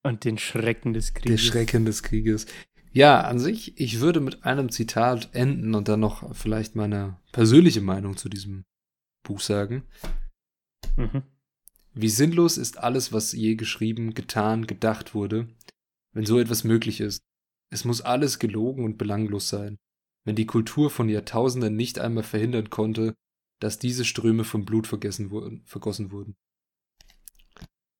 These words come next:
Speaker 2: Ja.
Speaker 1: Ja.
Speaker 2: An sich, ich hab es schon mehrfach erwähnt, dieses Buch sollte jeder Mensch lesen.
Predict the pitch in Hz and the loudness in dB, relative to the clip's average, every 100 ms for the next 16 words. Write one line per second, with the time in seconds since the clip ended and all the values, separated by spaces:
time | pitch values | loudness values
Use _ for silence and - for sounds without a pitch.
0 | _ _ _ _ _ 233 - _ _ _ | _ _ _ _ _ -6 -6 _ _ _
1 | _ _ _ _ _ _ _ _ _ _ | _ _ _ _ _ _ _ _ _ _
2 | _ _ - - - 127 131 _ _ _ | _ _ -20 -18 -10 -6 -8 _ _ _
3 | _ _ - - - - - 151 160 - | _ _ -12 -10 -12 -14 0 4 4 4
4 | - - - - - 120 175 175 160 175 | -2 -8 -20 -20 -8 4 6 6 6 6
5 | 160 147 196 202 185 - 135 131 127 110 | 8 8 8 8 4 2 2 4 4 2
6 | - - _ _ _ _ _ - 156 156 | -4 -14 _ _ _ _ _ -4 -4 -4
7 | - 123 127 - 110 107 104 104 104 104 | -4 -2 -2 0 2 2 2 0 -2 -6
8 | - 175 185 185 | 0 2 2 0